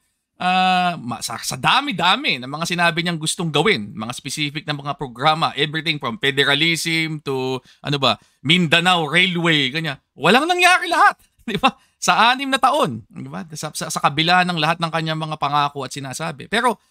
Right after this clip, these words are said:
definitely, ang isang bagay na kitang-kitang na-enjoy niya, ah, yung kahit ano pwede niyang sabihin at walang makapalag,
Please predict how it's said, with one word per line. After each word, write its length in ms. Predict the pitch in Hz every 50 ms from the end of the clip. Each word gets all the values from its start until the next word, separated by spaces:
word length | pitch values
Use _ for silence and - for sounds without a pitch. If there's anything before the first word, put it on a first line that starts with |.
| _ _ _ _ _
definitely, 580 | - 147 185 220 - 311 330 370 262 - 139
ang 100 | 147 160
isang 200 | 185 - 196 175
bagay 340 | 156 156 156 160 156 170 170
na 100 | 160 131
kitang-kitang 600 | - - 135 131 - 151 - - 147 139 - 143
na-enjoy 480 | 131 135 131 127 127 117 120 139 131 120
niya, 320 | 113 156 214 156 - - _ _ _ _ _ _ _ _ _ _
ah, 140 | - 113 113
yung 160 | 117 123 131
kahit 260 | - 185 180 160 165 -
ano 220 | 127 135 165 202
pwede 200 | 160 - 120 131
niyang 160 | 131 135 135 -
sabihin 420 | 127 117 120 117 117 151 170 147
at 100 | 120 -
walang 240 | - 117 113 117 113
makapalag, 460 | 110 - 113 - 135 131 165 180 131